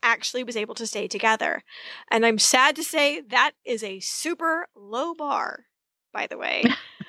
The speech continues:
Speaker 1: Um, but Belle and family later remembered this master, Charles Hardenberg, as one of the best, despite the appalling conditions. But no one was ever beaten,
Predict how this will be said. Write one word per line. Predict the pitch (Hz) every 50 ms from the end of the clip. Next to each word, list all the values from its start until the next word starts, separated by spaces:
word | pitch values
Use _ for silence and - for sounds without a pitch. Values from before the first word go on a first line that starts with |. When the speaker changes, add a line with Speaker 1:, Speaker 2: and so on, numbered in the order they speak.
| 214 - -
Speaker 1:
Um, | - 269 269 254 240 226 226 - - - _ -
but | 254 233
Belle | 208 262 240 226 233 -
and | 240 240
family | 233 - 277 262 254 254 254 240
later | 240 254 269 339 381 370 320
remembered | 277 247 233 233 240 233 214 214 214 220 220 - 202
this | 196 294 370 -
master, | 277 254 - 185 - - - 220
Charles | 214 - - - 339 339 370 359 349 -
Hardenberg, | - 220 208 - 190 190 190 185 185 196 202 -
as | - 254 240 214 226
one | 226 226 233 247
of | 226 254 262 254 233
the | 262 262
best, | 285 302 349 392 - - - - - - - - _ _ _ _ _ -
despite | 262 262 - - 302 311 302 -
the | 294 -
appalling | - - - - 269 285 294 294 277
conditions. | - 277 247 254 339 381 - 247 170 175 180 -
But | _ - 220 226 247 349 - - - - _ - - - _ _ _
no | _ 202 202 220 233 240 233
one | 233 233 233 226
was | 233 226 -
ever | 208 202 196 202 196 185
beaten, | 175 - 254 330 - - 269 285 339 359